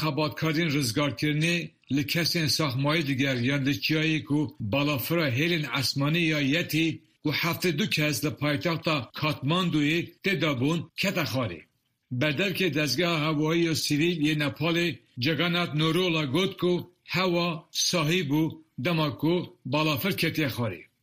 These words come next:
Karbidestê polîsan Ajay K J got ku balafir dişevite. O da zanîn ku xebatkarên rizgarkirinê zehmetî dikişînin, ku xwe bigehînin cihê te nevaleka te navbera du girên nêzîkê firûxanaya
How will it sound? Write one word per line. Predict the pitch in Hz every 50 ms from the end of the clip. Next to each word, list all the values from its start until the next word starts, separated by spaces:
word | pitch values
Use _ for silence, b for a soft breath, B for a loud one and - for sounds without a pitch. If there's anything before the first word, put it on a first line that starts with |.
| _ _ _ _ _ -
Karbidestê | - 170 170 156 139 147 190 208 190 - - 196 -
polîsan | - 151 170 175 202 170 - 190 190 190 185 - -
Ajay | 156 156 139 110 170 180 185 185
K | - - 160 160 156
J | 143 117 165 170 175
got | 160 120 160 185 190 190 -
ku | - 190 185 185 160 - - _ _ _ -
balafir | 123 135 156 160 170 160 120 - 196 208 180 147
dişevite. | 165 123 - - 151 160 156 143 - - 110 104
O | 127 151 156 143
da | 170 160
zanîn | 131 139 160 165 185 190
ku | - -
xebatkarên | 180 170 - 143 147 143 147 156 151 - - 170 180 180 180 180 175 175 165 - - 131
rizgarkirinê | 143 135 120 110 147 147 139 117 - 160 165 156 156 170
zehmetî | 160 127 156 143 131 139 147 143 - 190 175 143
dikişînin, | 160 - - - 151 143 147 165 175 170 165 - _ _
ku | - 160
xwe | - 170 170 156 156
bigehînin | 214 190 196 165 170 185 180 185 175 151
cihê | 127 170 185 170 185 180
te | 180 180 160
nevaleka | 156 156 156 151 175 190 190 180 170 170 170 160
te | - 165 156
navbera | 156 156 156 135 143 170 175 180 180 127 135 120 113 113
du | 190 214 196 139 117
girên | 165 170 170 175 175 160 156
nêzîkê | 156 156 143 143 190 - - 185 170 -
firûxanaya | - 151 165 156 - - 156 165 160 175 180 175